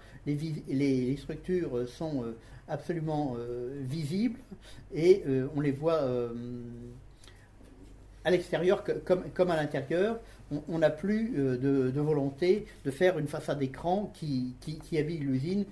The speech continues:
comme on le voyait aux usines, aux usines Blériot. Alors on a des formes, je dirais, assez, assez brutales comme celle-ci, on a des formes plus soignées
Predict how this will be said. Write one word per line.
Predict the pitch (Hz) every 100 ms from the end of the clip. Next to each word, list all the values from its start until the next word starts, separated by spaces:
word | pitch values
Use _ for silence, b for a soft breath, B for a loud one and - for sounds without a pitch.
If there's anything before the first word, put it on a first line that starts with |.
| B B
comme | 151 147
on |
le | 135
voyait | 139 160
aux | 143
usines, | 131 139 170 160 131 135
aux | 131 135
usines | 135 151
Blériot. | 139 127 131 113 104 B B
Alors | 131 156
on |
a | 165
des | 156 160
formes, | 175 165 143 123
je |
dirais, | 135 135 117
assez, | - 120 120
assez | -
brutales | 123 135 147 165 151 135
comme | 117
celle-ci, | 113 120 - 190 240 233 B B 143
on |
a | 147
des | 151
formes | 151 180 156 147
plus | 139
soignées | 131 175 156 165 170 151